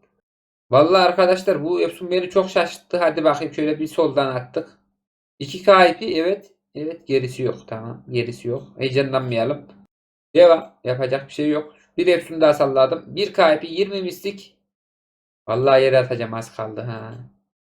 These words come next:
Vallahi yere atacağım. Son efsun. Son efsun şöyle. Bunu da attım. Geliştirmeyi değiştirdin. Hadi oğlum. Allah belanı versin. Kapat. Tekrardan dört tane daha efsun aldık. Başka şansı yok bu bileziğimizin.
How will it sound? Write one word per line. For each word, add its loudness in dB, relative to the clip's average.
Vallahi 4
yere 4
atacağım. -2
Son -2
efsun. -6
Son -2
efsun -4
şöyle. -2
Bunu -6
da 2
attım. -4
Geliştirmeyi -6
değiştirdin. -2
Hadi 2
oğlum. 4
Allah 2
belanı -2
versin. -12
Kapat. -4
Tekrardan 4
dört 2
tane -6
daha 4
efsun -6
aldık. -4
Başka 0
şansı -6
yok -4
bu -6
bileziğimizin. -4